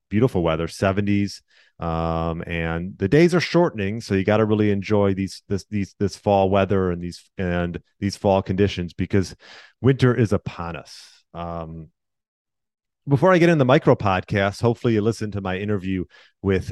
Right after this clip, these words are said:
Brad Kearns. We did sort of a dual podcast. Brad's someone who's helped me since I started my podcast, and he has what's called the B-Rad podcast. So definitely check that out. Um, you know, the guy's been in the health game for a long time. He's written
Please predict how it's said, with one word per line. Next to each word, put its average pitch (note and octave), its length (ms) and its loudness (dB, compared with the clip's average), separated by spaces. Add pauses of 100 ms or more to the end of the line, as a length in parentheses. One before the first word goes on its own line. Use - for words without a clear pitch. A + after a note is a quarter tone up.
(140)
Brad F#2+ 540 0
Kearns. C3 580 0
We E3 100 0
did F3 160 2
sort D3 200 2
of F2+ 80 0
a F#2 80 -4
dual B2 400 2
podcast. F2 800 -4 (340)
Brad's A#2+ 300 4
someone A#2 240 0
who's G#2 280 -4
helped G#2 240 0
me G#2 160 -6
since - 360 -10
I G#2 140 2
started F#2 320 2
my F2 120 0
podcast, E2+ 720 -4
and F#2 80 -12
he G2+ 180 0
has F2+ 240 -2
what's F2 160 -6
called F2 220 -4
the E2 180 -6
B-Rad D#3 480 0 (100)
podcast. C#2+ 520 -8
So - 100 -12
definitely G2 300 -2
check G2 300 -2
that F2+ 180 0
out. D#2+ 240 -6 (380)
Um, F2 440 -4
you F2+ 80 -8
know, D2+ 200 -12 (100)
the F#2 80 -10
guy's E2+ 320 -4 (100)
been F#2 140 0
in F2+ 80 -6
the D#2+ 100 -6
health F2 240 -4
game E2+ 240 -4
for E2 140 -8
a D#2 40 -4
long G2 380 0
time. E2 440 -6
He's D#2 180 -14
written D#2 320 -14